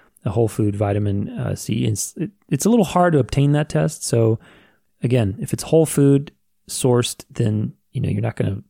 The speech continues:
have any problems with it. Same thing with the intestinal flora test. You can get, I'm gonna link a test for something called a gut zoomer. It's a little more expensive. I think it's about three hundred and eighty bucks here in the United States. But, you know, there's a lot of companies that will, uh,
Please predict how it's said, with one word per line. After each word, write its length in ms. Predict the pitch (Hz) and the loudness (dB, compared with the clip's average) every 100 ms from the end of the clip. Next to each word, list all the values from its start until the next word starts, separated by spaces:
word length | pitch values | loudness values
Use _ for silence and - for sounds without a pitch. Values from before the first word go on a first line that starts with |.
| _ | _
have 140 | - 107 | -6 -4
any 100 | 98 | -4
problems 480 | - 110 101 101 - | -4 -4 -4 -6 -6
with 180 | 113 | -6
it. 160 | - - _ _ _ | -8 -10 _ _ _
Same 220 | - 147 | -2 0
thing 160 | 139 131 | 2 2
with 160 | 123 - | 2 2
the 240 | 117 117 | 0 0
intestinal 560 | 135 113 - - 120 104 | -2 -2 -2 -2 -2 -2
flora 340 | - 110 101 | 2 2 2
test. 320 | - - - | -2 -8 -4
You 100 | - | -4
can 300 | - 110 101 - | -2 -2 -4 -4
get, 240 | 127 127 - - _ _ | -2 -2 -4 -20 _ _
I'm 100 | - | -2
gonna 140 | 110 104 | 0 0
link 380 | 101 123 135 - - | 2 2 0 -4 -4
a 100 | 117 | -4
test 320 | - 117 - | -2 -4 -2
for 100 | - | -4
something 260 | - 107 107 | -2 -2 -2
called 180 | 107 | -4
a 60 | 101 | -6
gut 340 | - 123 - | -2 -2 -2
zoomer. 440 | - 120 113 131 147 _ _ _ _ _ _ _ - - | -2 0 2 2 0 _ _ _ _ _ _ _ -20 -14
It's 140 | - | -6
a 20 | |
little 140 | 117 120 | 0 2
more 160 | 120 | 2
expensive. 600 | 107 - - 110 113 120 _ _ - - - - _ | -2 -2 -4 0 0 -2 _ _ -20 -20 -20 -20 _
I 20 | - | -12
think 240 | - 101 | -4 -2
it's 100 | 92 | -2
about 180 | 117 98 | -4 -2
three 140 | 117 | 0
hundred 160 | 110 107 | 0 0
and 100 | 113 | 0
eighty 180 | 110 101 | 0 0
bucks 380 | 101 101 - | -2 -4 -6
here 160 | - 104 | -4 -2
in 80 | 101 | 0
the 60 | |
United 240 | 98 98 98 | 0 -2 -4
States. 460 | - 101 104 - | -4 -4 -4 -8
But, 260 | - 117 110 | -4 -2 -2
you 80 | 131 | 0
know, 60 | |
there's 140 | 110 113 | 0 2
a 40 | |
lot 160 | 117 113 | 2 2
of 80 | - | 0
companies 440 | 117 110 101 104 | -2 0 0 0
that 120 | 98 | 0
will, 360 | 101 101 98 - _ _ _ | 0 0 -2 -8 _ _ _
uh, 420 | 131 98 92 - | -4 -2 -2 -4